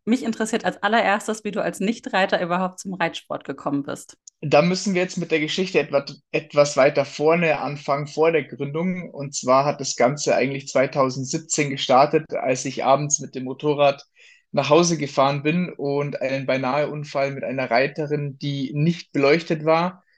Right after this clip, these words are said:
Speaker 2: hatte. Das war so der Startzeitpunkt für die Idee, weil ich dort gesehen habe, okay, es fehlt etwas, habe dann auch recherchiert, es fehlt etwas auf dem Reitsportmarkt im Bereich Beleuchtungsequipment, was immer am Reiter ist, was quasi nicht vergessen werden kann.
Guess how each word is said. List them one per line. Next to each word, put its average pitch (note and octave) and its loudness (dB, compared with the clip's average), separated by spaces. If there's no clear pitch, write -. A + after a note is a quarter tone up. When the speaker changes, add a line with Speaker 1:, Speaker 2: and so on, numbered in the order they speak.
Speaker 2:
hatte. F3+ 0
Das D3+ 2
war D3 8
so D3 0
der D3 4
Startzeitpunkt E3 2
für D3+ 2
die D3+ -4
Idee, D3+ 2
weil C#3+ 6
ich D3 -2
dort D3+ 4
gesehen D3+ 0
habe, D#3 0
okay, D3+ -2
es - -6
fehlt D#3+ 0
etwas, E3 -2
habe - -6
dann C3 -4
auch C#3 0
recherchiert, D3 -2
es C#3+ -6
fehlt D3 0
etwas C3+ -4
auf B2+ -4
dem C#3 -8
Reitsportmarkt C#3 0
im C3 -2
Bereich C3 4
Beleuchtungsequipment, D3+ 0
was - 0
immer D3+ 2
am C3+ 0
Reiter C#3 4
ist, D3 -4
was B2+ -4
quasi C3+ 0
nicht D3 -4
vergessen C#3+ 2
werden D3+ 2
kann. E3+ -4